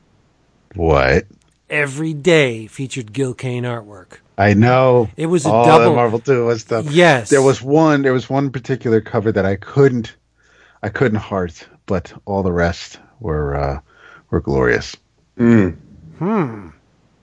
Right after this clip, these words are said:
Speaker 2: Um, we will be having a theme week for the next two weeks.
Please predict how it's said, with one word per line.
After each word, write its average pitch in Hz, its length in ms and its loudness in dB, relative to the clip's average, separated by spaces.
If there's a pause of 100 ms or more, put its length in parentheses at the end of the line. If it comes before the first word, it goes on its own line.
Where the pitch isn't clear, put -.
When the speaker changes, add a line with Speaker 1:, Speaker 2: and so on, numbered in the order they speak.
(1080)
Speaker 2:
Um, 139 400 -4
we 147 160 -6
will 135 120 -4
be 139 140 -4
having 139 320 -2
a 120 60 -10
theme 147 380 -4
week 135 400 -6 (640)
for 156 100 -6
the 151 100 0
next 135 260 -4
two 127 140 -6
weeks. - 420 -14